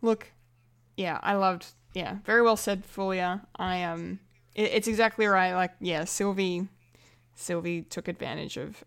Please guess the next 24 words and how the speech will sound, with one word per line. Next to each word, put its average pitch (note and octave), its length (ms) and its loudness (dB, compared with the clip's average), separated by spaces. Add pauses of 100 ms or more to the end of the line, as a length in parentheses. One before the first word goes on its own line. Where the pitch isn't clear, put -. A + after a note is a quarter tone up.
of, - 260 -14 (800)
uh, E3+ 280 -6
Loki's E3+ 440 -6
feelings D3 420 -6
for - 200 -8
her, - 260 -8
and - 240 -14 (100)
yeah, G1+ 360 -10
so F#3+ 200 -4
it's F#3+ 160 -4
just, - 400 -6
it's F#3+ 180 -10
very, F3+ 460 -4 (540)
I F3 80 -2
don't D#3+ 120 -6
know. C#3 180 -6 (420)
They're, A3 360 4
they're, A3+ 220 4
I'm G#3+ 220 6
really B3 260 8
excited G3 440 4
to F#3 60 -4
see F#3 300 0
where E3+ 680 0